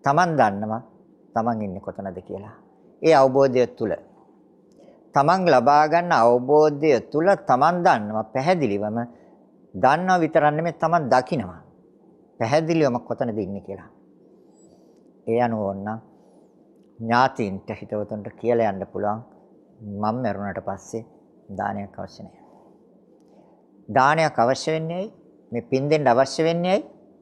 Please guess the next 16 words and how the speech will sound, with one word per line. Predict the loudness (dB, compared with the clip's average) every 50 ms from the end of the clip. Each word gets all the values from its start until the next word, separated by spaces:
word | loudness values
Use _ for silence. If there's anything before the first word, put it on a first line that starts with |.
| _ _ -20 -20 _ _ _ _ _
එතනින් | -10 -6 -6 -4 -4 -6
මෙහා | -6 -6 -6
ඉන්න | -8 -8 -10 -14
අයට. | -16 -16 -16 -18 -18 -18 -18 -20 -20 -20 _ _ _ _ _ _ _ _ _ _ _ _ _ _ _ _ _ _ _ _ _ _ _ _ _ -10
ඇයි? | -8 -8 -8 -10 -18 _ _ _ _ _ _ _ _ _ _ _ _ _ _ _ _ _
එයාලට | -6 -4 -4 -4 -4 -6 -10 -10
සසර | -6 -4 -4 -2 -2 -4 -6
ගමනක් | -6 -8 -10 -10 -12 -14 -16 _
තියෙනවා. | _ -14 -14 -14 -14 -18 -20 -20 _ _ _ _ _ _ _ _ _ _ _ -20 -20 -20 -20 -20 _ _ _ _ -2
එයාලා | 0 2 2 2 0
ඥාති | 2 2 2 2 0 -2 -6
ප්‍රේත | -10 -6 -2 0 2 2 2 4
ආත්ම | 4 4 4 2 2 -2 -2 0
භවවල | 2 2 2 2 2 2 0 0
ප්‍රතිසන්දි | -2 -4 -6 -6 -6 -6 -6 -6 -6 -6 -10
ගන්නවා. | -12 -14 -14 -14 -16 -18 -18 -20 -20